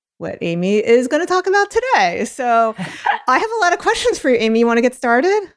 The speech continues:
Speaker 2: Let's do it.
Speaker 1: I mean, we chit-chat so much before I hit record, and I, like, ran out of,
Speaker 2: <laughs>
Speaker 1: like, what do we chit-chat about? Okay.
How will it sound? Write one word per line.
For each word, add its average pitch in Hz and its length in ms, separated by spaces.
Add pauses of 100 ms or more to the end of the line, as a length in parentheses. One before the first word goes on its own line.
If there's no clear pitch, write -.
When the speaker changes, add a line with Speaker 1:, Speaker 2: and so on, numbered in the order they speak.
(200)
Speaker 2:
Let's 202 320
do 233 280
it. 170 220
Speaker 1:
I 208 60
mean, 196 80
we 226 80
chit-chat - 540
so 240 120
much 247 220
before 233 300
I - 20
hit 202 160
record, 175 580
and 175 80
I, - 120
like, - 220
ran 180 260
out 180 240
of, 175 180
Speaker 2:
<laughs> - 0
Speaker 1:
like, 175 560 (400)
what 202 120
do 190 60
we 190 80
chit-chat 190 440
about? 196 360
Okay. 233 300